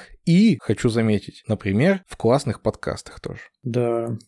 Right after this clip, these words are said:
Speaker 2: подкасты — отдельный респект. Мне понравилось, что деврелы, они вот помогают делиться вот этими знаниями и какой-то культурой и наружу, и внутрь. Вот наружу это как раз большая помощь в организации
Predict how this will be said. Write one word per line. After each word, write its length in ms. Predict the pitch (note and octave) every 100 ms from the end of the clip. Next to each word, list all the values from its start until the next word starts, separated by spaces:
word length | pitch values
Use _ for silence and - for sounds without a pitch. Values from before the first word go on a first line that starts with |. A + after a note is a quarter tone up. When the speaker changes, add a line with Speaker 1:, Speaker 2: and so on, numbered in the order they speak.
| -
Speaker 2:
подкасты — 480 | A#2+ - B2 -
отдельный 320 | A#2+ A#2+ A#2 A#2
респект. 380 | G#2+ - - -
Мне 160 | D3 F3
понравилось, 500 | F3 F3 G3 F3+ E3
что 480 | - - D#3+ D3+ C#3
деврелы, 440 | B2+ C#3+ G#3 E3+
они 180 | C3 D3+
вот 260 | D3 C#3+ -
помогают 600 | B2+ C#3 E3 D#3 D3+ -
делиться 640 | A3 C3 C3 D3 E3 - C#3+
вот 220 | B2+ C3
этими 560 | C3+ C3 C3+ C3 B2+ C3
знаниями 800 | C#3+ A#2+ B2+ C#3+ C#3+ C3 A#2+ A#2
и 120 | A#2 C3
какой-то 420 | B2+ B2 C3 B2
культурой 580 | - C3 - A#3 G3+ -
и 280 | B3 F3
наружу, 500 | D3+ D#3 G#3+ A#3+ C#3
и 140 | - E3
внутрь. 440 | C#3 D3 B2 C3+ -
Вот 280 | C3 C#3+ C#3
наружу 360 | D#3 A#3 G#3
это 140 | C3 -
как 200 | A#2 C3+
раз 320 | D#3+ E3 -
большая 360 | B2+ A#2 C#3 C3
помощь 440 | C3 C3 B2 -
в 140 | A#2 A#2
организации 920 | A#2 A#2+ A#2 A#2+ A#2+ - A#2+ A#2+